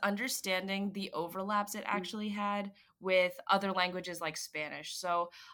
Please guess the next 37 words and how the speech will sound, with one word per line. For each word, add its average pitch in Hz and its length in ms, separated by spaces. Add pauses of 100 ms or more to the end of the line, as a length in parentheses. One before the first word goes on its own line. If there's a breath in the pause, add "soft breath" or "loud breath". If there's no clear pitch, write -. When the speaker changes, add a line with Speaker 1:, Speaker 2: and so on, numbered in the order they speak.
(120)
Speaker 1:
I 196 240
took 208 240
Spanish 185 800
when 175 480 (120)
I 165 340
was 160 500
much 180 280
younger 180 400
in 156 200
elementary 165 500
school 180 380
and 175 120
a 170 60
little 165 160
bit 170 140
in 175 120
middle 175 220
school. 160 500 (460 soft breath)
Um, 170 420
so 165 540
that 175 180
was 185 120
probably 175 920 (920 soft breath)
six - 920
years 269 340
of 262 120
my 262 160
life, 254 280
seven 208 340
years 226 220
of 233 80
my 226 140
life. 226 360 (360 loud breath)
Um, 180 360
I 190 120
took 190 200
Chinese 196 480